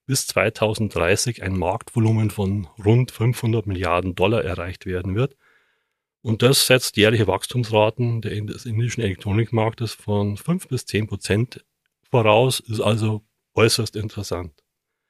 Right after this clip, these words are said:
So, Herr Erdl, ähm, was hat Sie dazu gebracht,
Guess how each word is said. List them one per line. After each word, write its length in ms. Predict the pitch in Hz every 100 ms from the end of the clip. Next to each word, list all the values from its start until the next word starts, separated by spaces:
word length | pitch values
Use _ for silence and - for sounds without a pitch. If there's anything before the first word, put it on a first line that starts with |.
| _ _ _ _ _ _ _ 113
So, 280 | 135 127 - _ _ _
Herr 180 | 117 113
Erdl, 380 | 127 101 104 - _
ähm, 680 | 113 110 110 113 113 110 110 - _ _ _ _ _ _ -
was 340 | 101 143 -
hat 140 | 147
Sie 480 | - - 139 175 185
dazu 400 | - 104 - 143
gebracht, 540 | 165 131 - 107 147